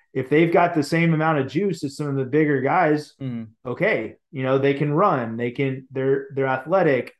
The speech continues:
Speaker 1: you know, they, they may be a little bit closer on the spectrum to a finished product as far as projectability, but that immediate production and, and ability right now is good enough for a lot of
Speaker 2: Mm-hmm.
Speaker 1: these guys. And they're gonna be instant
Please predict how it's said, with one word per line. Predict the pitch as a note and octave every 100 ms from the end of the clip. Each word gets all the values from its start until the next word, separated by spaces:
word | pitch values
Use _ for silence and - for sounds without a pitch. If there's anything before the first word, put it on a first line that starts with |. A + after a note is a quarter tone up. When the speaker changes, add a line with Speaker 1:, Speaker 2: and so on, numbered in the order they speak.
| -
Speaker 1:
you | C3+
know, | B2+ C3+ C3+
they, | C3 C3 - _ -
they | C#3+
may | D3+ F3
be | E3 D#3+
a |
little | C#3+ D#3 E3+
bit | E3+ E3+ E3+
closer | D#3+ E3 E3 D#3
on | D3+
the |
spectrum | C#3 - C#3+ D3+ E3 E3+
to | E3 D3
a | C3 -
finished | D3 D3 -
product | C3+ C3+ D3+ D3+ D3
as | B2+
far | - C#3 C3+
as |
projectability, | C3+ C3 B2+ C3+ C3+ A2+ B2+ D#3+ G3+ G3 _ _ -
but | C#3+ C3+ - - _ C#3
that | C#3 E3 E3 - _ _ _ _ _ _ -
immediate | C3+ C3+ E3+ F3+ D#3+ D#3
production | - B2+ C#3 E3 - D#3 C3+
and, | A#2+ A2+ C3 _ -
and | B2+ A#2 A2+ A#2+ E3+ _ _ _ _ _ -
ability | C3+ A#2+ D3 E3+ D#3 C#3+
right | C3+ C3+
now | C#3 G3 D3
is | -
good | F3
enough | D4 A2+ A#2 _ -
for | C3+
a |
lot | B2+ B2+ B2
of |
Speaker 2:
Mm-hmm. | A2+
Speaker 1:
these | A2
guys. | B2+ A#2 A2 B2+
And | C3
they're | D3+
gonna | D#3+ D#3+
be | D3 C#3
instant | D#3+ E3 D3 C3